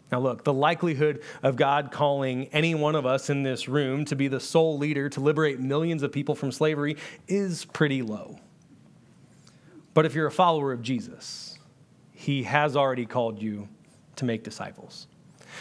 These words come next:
So the question you need to ask yourself is, do I trust God enough to work in spite of my weaknesses? And this doesn't mean you have to do something dramatic. It just means that you have to be faithful and trust that God loves to use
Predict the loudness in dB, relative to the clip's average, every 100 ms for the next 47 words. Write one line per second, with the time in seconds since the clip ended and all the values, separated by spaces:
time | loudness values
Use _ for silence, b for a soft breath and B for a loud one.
0 | B -2 -2 0 4 4 4 -2 -2 -2
1 | -4 -2 4 6 4 -4 -12 -10 -2 0
2 | 0 -2 -4 -2 0 0 -2 -2 2 4
3 | 2 -4 2 2 2 0 0 0 -2 -2
4 | -4 -2 0 0 -2 -6 -20 B B B
5 | B -8 -8 -8 -12 2 4 4 0 -6
6 | -10 -4 0 0 0 -2 -8 -14 -16 -16
7 | -16 -18 -20 _ -20 -20 _ _ -20 -18
8 | -8 -2 2 2 2 2 2 2 2 0
9 | 0 0 0 -4 B 2 2 4 2 0
10 | -2 -2 2 4 4 2 -2 0 0 0
11 | 0 -2 0 0 0 0 -4 2 2 2
12 | 0 -2 2 2 2 0 4 4 4 2
13 | 2 -2 -4 0 2 0